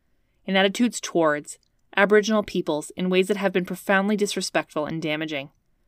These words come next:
They, too, need to understand Canada's history as a settler society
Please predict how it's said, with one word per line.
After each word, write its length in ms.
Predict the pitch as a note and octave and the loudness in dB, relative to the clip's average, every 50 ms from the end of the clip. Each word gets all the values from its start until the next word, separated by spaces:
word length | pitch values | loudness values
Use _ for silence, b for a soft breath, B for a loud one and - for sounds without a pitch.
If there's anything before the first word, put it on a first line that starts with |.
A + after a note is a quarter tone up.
| _ _ _ _ _ _ _ _ _ _ _ _ _ - | _ _ _ _ _ _ _ _ _ _ _ _ _ 4
They, 160 | G#3+ A3+ A3+ | 4 4 4
too, 440 | - - - A3 F3+ D#3 C#3+ D3+ - | 4 2 4 4 4 4 2 0 -2
need 160 | E3+ F3 F3 | -2 -2 0
to 80 | - - | 2 2
understand 540 | G3+ G#3 G3+ G#3+ - - G#3+ F3+ F3 F3+ F3+ | 2 2 0 0 -2 0 -2 0 0 -2 -4
Canada's 460 | - - F3+ F3+ F3+ F3+ F#3 F#3 - | -2 0 0 0 2 0 -2 -2 -2
history 460 | - F3 - - - F#3+ F#3+ G3+ G3 | -2 -2 -2 -2 0 2 2 4 4
as 120 | F#3+ F3+ | 2 2
a 60 | E3+ D#3+ | 0 -2
settler 340 | - - G3 - G3 G3 | -2 -2 0 2 2 2
society 680 | F#3 G#3+ G#3 F#3+ - F#3 E3 D3 D3 C#3+ D3 C#3 C#3+ - | 0 0 -4 -2 0 2 2 2 2 0 -4 -8 -12 -14